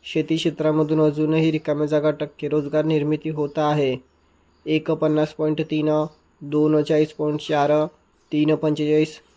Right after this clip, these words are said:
चार अठ्ठावन्न पॉइंट चार. तर या पीवायक्यूचं उत्तर होणार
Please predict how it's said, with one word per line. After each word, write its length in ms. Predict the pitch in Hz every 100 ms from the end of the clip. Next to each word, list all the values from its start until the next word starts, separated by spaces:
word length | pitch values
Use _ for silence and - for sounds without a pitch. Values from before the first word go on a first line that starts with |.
| _ -
चार 300 | 165 147 151
अठ्ठावन्न 500 | 156 147 156 151 156
पॉइंट 300 | 156 156 156
चार. 340 | 156 160 147 143 135 151 _ _ _ _ _
तर 300 | - 147 143
या 180 | 143 143
पीवायक्यूचं 680 | 139 156 151 151 160 151 160
उत्तर 360 | 156 - 156
होणार 420 | 160 160 139 139